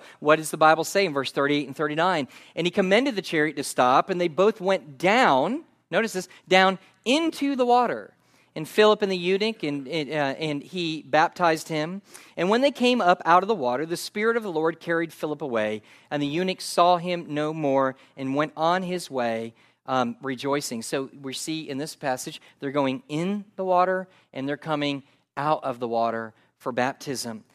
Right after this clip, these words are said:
And so what we find is the first reason, what is the mode of baptism? We believe here, according to the Word of God, the clearest understanding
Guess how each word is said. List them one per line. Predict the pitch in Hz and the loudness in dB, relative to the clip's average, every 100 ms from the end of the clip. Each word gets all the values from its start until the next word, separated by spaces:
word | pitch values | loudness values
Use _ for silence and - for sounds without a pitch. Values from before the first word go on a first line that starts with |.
| _ _ | _ _
And | 147 | -8
so | - | -2
what | 175 220 | -2 -2
we | 262 | -4
find | - 160 139 | -4 -4 -2
is | 131 135 139 | -4 -4 -6
the | 135 | -8
first | - 208 - | -4 -4 -4
reason, | 156 147 | -8 -6
what | 143 175 | -4 -6
is | 175 | -6
the | 165 | -8
mode | 143 151 175 | -4 -2 -4
of | 160 | -4
baptism? | 156 165 - 160 175 | -4 -6 -8 -12 -10
We | 120 147 | -10 -8
believe | 196 151 143 185 196 _ _ | -8 -10 -12 -12 -14 _ _
here, | - 147 180 | -10 -6 -6
according | - 156 156 160 | -8 -10 -10 -10
to | 165 | -12
the | |
Word | 147 139 | -8 -8
of | 156 | -8
God, | 135 127 | -8 -8
the | 139 | -10
clearest | - - 196 202 190 | -14 -10 -6 -6 -6
understanding | 190 180 - 120 113 113 | -10 -10 -10 -8 -8 -10